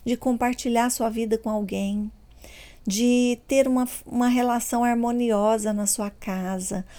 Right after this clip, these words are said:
onde vocês se amam, se respeitam,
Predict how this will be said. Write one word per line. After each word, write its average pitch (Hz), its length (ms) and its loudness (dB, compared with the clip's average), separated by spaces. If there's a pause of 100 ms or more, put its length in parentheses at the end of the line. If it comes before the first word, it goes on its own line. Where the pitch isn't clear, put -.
(240)
onde 220 420 4
vocês 220 480 0
se - 280 -2
amam, 202 400 0
se 214 160 -4
respeitam, 196 800 -4